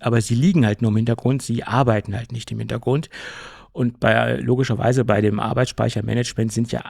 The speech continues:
Anwendungen, die im Hintergrund liegen, werden ja dann auch, äh, reduziert und runtergefahren letztendlich. Aber selbst das führte,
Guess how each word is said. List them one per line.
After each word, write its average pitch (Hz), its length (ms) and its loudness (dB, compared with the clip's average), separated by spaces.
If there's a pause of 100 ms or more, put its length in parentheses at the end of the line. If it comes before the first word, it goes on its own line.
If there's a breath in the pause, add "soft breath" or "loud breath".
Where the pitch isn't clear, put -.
Anwendungen, 120 560 0
die 107 60 -4
im 101 60 -4
Hintergrund 113 480 0
liegen, 113 480 0
werden 113 240 2
ja 110 80 0
dann 110 160 -2
auch, 110 440 -2
äh, 110 180 0 (160)
reduziert 113 440 2
und 101 120 -2
runtergefahren 107 640 0
letztendlich. 107 640 -6 (1000 loud breath)
Aber 131 240 2
selbst 135 340 0
das - 440 -2 (440)
führte, 139 720 -2